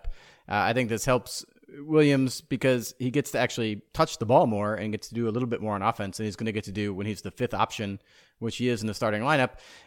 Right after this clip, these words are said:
And then, you know, the energy role isn't maybe quite as critical, uh, when he's coming off the bench, and they could actually use him more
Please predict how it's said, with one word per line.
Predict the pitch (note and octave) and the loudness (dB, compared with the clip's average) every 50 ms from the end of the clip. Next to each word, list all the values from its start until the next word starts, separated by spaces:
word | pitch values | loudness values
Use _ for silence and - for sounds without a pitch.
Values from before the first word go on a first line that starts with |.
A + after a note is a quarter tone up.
| _ | _
And | - B2 B2+ C3 | -2 0 4 4
then, | C3+ C3 C3 B2+ C3 C3 - | 4 4 4 2 0 -2 -4
you | - - C#3 | -6 -4 -2
know, | B2 A2+ A2 | -2 0 0
the | G#2 B2+ - | -2 -2 0
energy | C#3+ D#3+ F3 D#3+ B2+ A#2+ | 2 4 4 4 4 2
role | A#2+ A#2 B2 A#2+ A#2+ A#2 - | 2 4 4 4 4 4 2
isn't | B2 C3 C3 B2+ - | 0 -2 -2 -2 -2
maybe | B2 A#2+ A#2 A2+ A2 G#2+ | -2 -2 0 0 -2 -2
quite | - - C3+ C3 B2+ A#2 | 0 2 2 4 4 4
as | A2 - | 0 0
critical, | - - D#3 D3 C3+ - G#2 G#2 G#2 F#2 - _ _ _ _ _ _ _ _ _ _ _ _ - - | 2 2 2 2 2 2 0 -2 -2 -2 -6 _ _ _ _ _ _ _ _ _ _ _ _ -6 -4
uh, | A2+ A2 | -2 0
when | A2 A2+ A#2+ A2 | 2 2 2 4
he's | A2+ A2+ A2 G2+ - | 4 2 0 0 2
coming | - B2 A#2 A#2 A2 | 2 2 4 4 4
off | G#2+ G#2 - | 2 2 0
the | - G2+ | -2 -2
bench, | F2+ G#2 G#2 G2+ - - | 0 0 0 -2 -2 -2
and | G#2+ | -4
they | G#2+ | -2
could | G2+ - A2 | 0 0 0
actually | G#2+ G#2 - G#2+ G2+ | 0 0 -2 -2 -2
use | G2+ A2 A#2 A#2 - | 0 0 0 0 0
him | - G#2 | 0 0
more | G2+ G#2+ G#2+ G#2 G#2 G2+ G2 - | 0 0 2 0 0 0 -2 -6